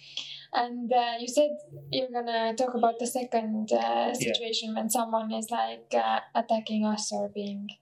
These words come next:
Speaker 2: Yeah.
Speaker 1: Mm-hmm.
Speaker 2: So this is also, I found very empowering
Speaker 1: Mm-hmm.
Speaker 2: because before, when, usually when someone was, like, blaming me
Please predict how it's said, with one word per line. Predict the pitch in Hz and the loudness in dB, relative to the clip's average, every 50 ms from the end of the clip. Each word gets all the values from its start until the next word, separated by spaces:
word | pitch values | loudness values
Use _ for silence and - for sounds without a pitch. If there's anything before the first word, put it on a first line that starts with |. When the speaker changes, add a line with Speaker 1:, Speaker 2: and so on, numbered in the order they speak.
| _ _ _ _ _ | _ _ _ _ _
Speaker 2:
Yeah. | - 113 113 127 123 113 104 101 - - - _ _ _ _ | -2 0 2 2 0 0 -2 -4 -6 -10 -16 _ _ _ _
Speaker 1:
Mm-hmm. | - 113 110 107 | 0 0 2 2
Speaker 2:
So | - 120 117 113 110 107 107 - - - - | 4 4 4 4 4 2 0 -2 -6 -6 -4
this | 120 113 - | -2 -2 0
is | 131 123 113 | -2 0 0
also, | 127 123 120 120 - - 120 113 110 107 107 107 - - _ _ | 2 2 2 2 2 4 4 4 4 4 2 -2 -4 -10 _ _
I | 113 110 104 | -2 -2 -2
found | - - 120 113 113 113 113 113 110 - - _ _ _ _ - | 0 2 2 2 2 2 0 -4 -4 -8 -12 _ _ _ _ -12
very | 110 - - 120 120 120 117 117 107 | -8 -2 0 2 2 2 0 -2 -6
empowering | 104 110 120 120 123 120 117 107 104 104 104 104 - | 0 2 4 4 4 4 2 0 0 -2 -4 -6 -8
Speaker 1:
Mm-hmm. | - - - - - - - - _ _ _ - 113 | -10 -14 -20 -20 -20 -20 -20 -20 _ _ _ 0 2
Speaker 2:
because | 104 113 117 113 113 113 113 - - - - - - _ _ _ _ _ _ - | 4 4 4 4 4 2 0 0 0 0 -2 -6 -12 _ _ _ _ _ _ -4
before, | 113 113 110 110 - - - 143 147 147 151 151 131 | -2 -2 0 -2 0 2 2 2 2 2 0 2 2
when, | 120 117 113 113 113 110 110 110 113 | 2 2 2 2 0 -2 -2 -2 -2
usually | 117 127 131 127 127 123 113 113 113 113 113 - | -2 -2 -2 -2 -2 0 0 0 0 0 -2 -2
when | 113 113 110 | -2 0 0
someone | 107 - - - 117 120 117 117 120 117 113 | 0 2 2 2 2 2 2 2 2 2 2
was, | 113 110 110 107 | 0 0 0 2
like, | 113 113 110 107 104 - - - - _ _ _ _ _ _ _ _ _ _ _ _ _ - - - - _ _ _ _ _ _ _ _ _ | 2 2 2 2 0 -6 -12 -16 -18 _ _ _ _ _ _ _ _ _ _ _ _ _ -20 -20 -20 -20 _ _ _ _ _ _ _ _ _
blaming | - 104 110 110 113 117 131 143 165 165 151 | -2 2 4 4 4 4 4 4 6 6 4
me | 123 120 117 120 139 - - | 4 2 0 -2 -4 -8 -12